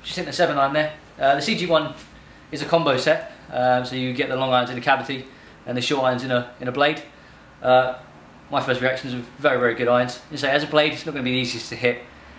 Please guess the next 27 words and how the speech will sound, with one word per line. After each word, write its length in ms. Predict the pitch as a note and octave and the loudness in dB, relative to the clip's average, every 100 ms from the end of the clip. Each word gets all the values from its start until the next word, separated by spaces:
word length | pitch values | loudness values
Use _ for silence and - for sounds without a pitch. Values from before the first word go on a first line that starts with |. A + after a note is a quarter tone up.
| - | -18
so 140 | - A#2 | -6 -4
it 60 | |
really 280 | B2 C3 B2 | -2 0 0
is 80 | A#2+ | 0
aimed 180 | A#2+ A#2 | -2 -4
at 60 | B2 | -8
your 100 | A#2+ | -8
better 160 | A#2+ | -4
golfers, 500 | B2 B2 C3 B2 - - - | 0 0 0 -8 -10 -10 -6
but, 340 | A#2+ - - | -6 -6 -2
uh, 320 | B2 B2 B2 - - - - - - | 2 2 0 -6 -20 -20 -20 -20 -6
nice 200 | D3 D#3 | 0 0
in 60 | D#3+ | 0
the 80 | C3+ | 0
hands, 460 | C#3+ D3 B2+ - - - | 0 0 -4 -10 -14 -8
you 120 | C#3+ | -4
know, 160 | C#3 C3 | -4 -4
good 220 | D3 D3 | -6 0
club 180 | C3+ C3+ | 2 2
head, 240 | C3 - - - - - | 0 -2 -10 -20 -20 -10
uh, 200 | A#2+ A#2 | -4 -4
gets 180 | A#2+ C#3+ | -4 -4
through 120 | C3 | -6
the 60 | A#2+ | -4
ball 200 | B2+ B2 | -4 -2
pretty 180 | B2 A#2+ | -2 2
well. 380 | B2 B2 - | 4 4 0